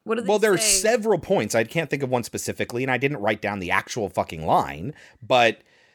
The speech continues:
Speaker 2: they talk about Alex was desperate for cash and da da da da da. Who knows that? The reporter.
Speaker 1: Oh, how did, oh, they, they did
Speaker 2: The
Speaker 1: investigative
Speaker 2: photographer.
Speaker 1: reporting. They went and talked, uh, to their families.
Speaker 2: Here's what hap-, but here's my point. Here's what, here's my point.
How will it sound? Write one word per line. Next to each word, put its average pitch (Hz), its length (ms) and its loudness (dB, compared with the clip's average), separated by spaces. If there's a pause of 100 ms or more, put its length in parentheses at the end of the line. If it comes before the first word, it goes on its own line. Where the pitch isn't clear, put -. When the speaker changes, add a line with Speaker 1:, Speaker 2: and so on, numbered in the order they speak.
(140)
Speaker 2:
they 139 120 2
talk 175 280 2
about 175 460 2 (480)
Alex 101 380 0
was 143 180 -2
desperate 127 460 -2
for 208 120 0
cash 165 720 0
and 110 720 0 (500)
da 123 140 2
da 165 100 2
da 190 140 2
da 196 100 0
da. 185 300 2
Who 262 120 2
knows 240 280 2
that? 90 240 -2 (380)
The 131 220 4
reporter. 123 920 0
Speaker 1:
Oh, 262 180 2
how 277 220 0
did, 269 140 -6
oh, 349 500 2
they, 508 400 2
they 392 160 2 (220)
did 359 260 0 (100)
Speaker 2:
The 147 100 4
Speaker 1:
investigative 359 40 -4 (100)
Speaker 2:
photographer. 151 720 2
Speaker 1:
reporting. 226 520 2
They 240 100 2
went 330 180 -6
and 349 80 -14
talked, 453 340 0
uh, - 80 -8 (120)
to 508 220 -4
their 466 100 2 (120)
families. 349 260 0
Speaker 2:
Here's 277 220 2
what 302 120 2
hap-, 247 200 2
but 247 140 0
here's 233 220 2
my 285 100 4
point. 233 300 0
Here's 208 160 2
what, 233 140 2
here's 214 200 0
my 220 100 2
point. 127 300 -2